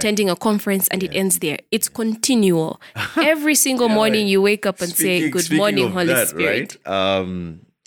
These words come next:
Speaker 2: I was listening to Bishop David Oyedepo,
Speaker 1: Mm.
Speaker 2: and he says that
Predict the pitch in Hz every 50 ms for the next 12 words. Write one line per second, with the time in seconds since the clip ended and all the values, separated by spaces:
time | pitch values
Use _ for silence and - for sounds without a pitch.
0 | - - - 110 104 104 117 135 143 143 135 113 110 95 87 78 73 85 98 -
1 | 104 90 82 87 107 107 117 110 104 90 92 98 98 95 85 - - 87 73 -
2 | - _ - 202 196 190 180 180 185 180 - - - 92 92 90 92 98 - -
3 | - - 110 117 117 113 104 92 85 76 67 67 69 - - -